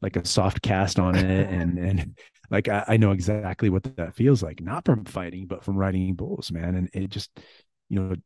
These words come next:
Speaker 1: your, um, ability to appreciate nature is, is shifted or changed after that experience. It's pretty awesome.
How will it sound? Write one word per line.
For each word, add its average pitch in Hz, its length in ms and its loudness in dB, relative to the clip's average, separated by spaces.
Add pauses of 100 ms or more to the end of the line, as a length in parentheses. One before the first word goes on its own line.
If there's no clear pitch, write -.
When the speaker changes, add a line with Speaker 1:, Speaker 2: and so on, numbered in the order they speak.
(140)
Speaker 1:
your, 101 540 4
um, 85 360 -6
ability 107 360 4
to - 140 2
appreciate 95 580 -2
nature 87 420 0
is, 87 220 -6
is 82 180 -6
shifted - 460 -2
or 82 140 -4
changed 90 500 -2
after 85 220 -4
that 80 160 -6
experience. 80 580 -6
It's 82 140 -10
pretty 87 260 -4
awesome. 80 500 -6